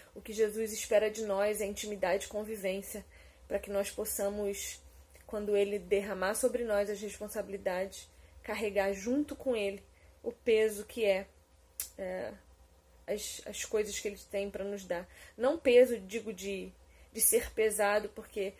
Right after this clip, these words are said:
Jesus divide o jugo com a gente, mas é muita responsabilidade. A gente, às vezes, pede dinheiro, fortuna, a gente pede coisas que o nosso caráter não tá pronto para receber. Então, Deus não dá, porque ele sabe que se der,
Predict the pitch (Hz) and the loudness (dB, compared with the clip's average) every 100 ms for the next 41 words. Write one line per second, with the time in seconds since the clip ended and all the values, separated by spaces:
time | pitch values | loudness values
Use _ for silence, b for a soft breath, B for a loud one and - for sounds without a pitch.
0 | B - 220 220 226 226 220 202 220 220 | B 2 2 4 0 -4 -4 -6 -4 -4
1 | 208 208 208 196 190 190 - 196 196 208 | -6 -2 -2 0 -4 -6 -6 -4 -2 0
2 | 220 226 233 208 214 220 202 202 202 190 | -2 -4 -6 -6 -8 -4 -4 -2 -2 0
3 | 185 180 - b b b b b _ - | 0 -4 -8 b b b b b _ -12
4 | 196 208 208 202 202 208 202 - 202 208 | -6 -6 -4 -2 0 0 -2 -2 4 6
5 | 208 180 190 196 202 214 226 226 220 220 | 4 -6 -8 -6 -2 4 6 6 2 -2
6 | 208 - - 220 220 208 202 196 B B | -16 -12 -4 -2 -2 0 0 -2 B B
7 | - 208 202 190 214 220 - 233 233 220 | -10 -8 0 2 2 -2 2 8 8 6
8 | 220 - 220 214 - - 226 208 202 - | -2 -4 -2 -2 -4 -4 2 2 2 -2
9 | 196 - B B - 214 233 262 - 208 | -10 -12 B B -6 -4 -2 -4 0 0
10 | 202 - 202 214 - 202 185 180 - b | 0 -4 -4 -2 -4 -2 -2 -4 -8 b
11 | b b b - 196 214 214 214 240 285 | b b b -16 -4 -2 2 2 2 2
12 | 311 262 254 - - 226 226 - 214 220 | 4 4 2 -6 -6 -4 -2 0 0 -2
13 | - - 233 214 220 | -4 -4 4 6 6